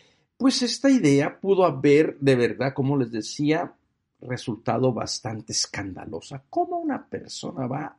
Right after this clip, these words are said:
moverse con Dios, a entrar en intimidad con Dios? Si Dios es creador, nosotros somos criaturas. Y bueno, ahí esta comunidad se mantuvo firme con esta idea.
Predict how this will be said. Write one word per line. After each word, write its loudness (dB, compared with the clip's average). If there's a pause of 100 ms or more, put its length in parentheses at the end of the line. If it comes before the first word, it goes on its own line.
(140)
moverse 0
con -6
Dios, 0
a 4
entrar 0
en 2
intimidad 2
con 0
Dios? 0 (460)
Si -2
Dios 0
es -8
creador, 0
nosotros -2
somos -4
criaturas. -2 (400)
Y -4
bueno, -8 (1500)
ahí 2 (540)
esta 0
comunidad 2
se -2
mantuvo 2
firme 2
con 2
esta -2
idea. -2